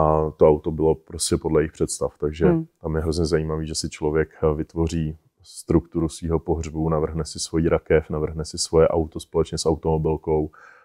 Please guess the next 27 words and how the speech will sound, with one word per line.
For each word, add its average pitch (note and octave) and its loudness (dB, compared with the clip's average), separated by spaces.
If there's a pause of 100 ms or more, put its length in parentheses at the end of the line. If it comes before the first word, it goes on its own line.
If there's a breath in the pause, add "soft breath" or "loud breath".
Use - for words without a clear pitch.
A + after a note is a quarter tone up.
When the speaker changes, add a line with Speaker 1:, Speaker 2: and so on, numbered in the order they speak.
(120 soft breath)
Speaker 1:
tak - -4
je E2 4
to F2 2
takový D#2+ -4
zvláštní. D2+ -2
Myslím, D#2 -12
že E2 0
princ D#2 -4
Filip D#2 -2
měl, D2+ -4 (300)
eh, - 2
Defendera, D2+ -4
kterýho D2+ -4
si - -8
taky D2+ -10 (180)
jako D#2+ -14
navrhoval D2 0
před - -18
mnoha D2+ -4
desítkama D2+ -8
let C#2 -6
už - -20
jako - -8 (480)
na, D#2+ 2
na D#2+ -6
svoji D#2 0
poslední D2+ -2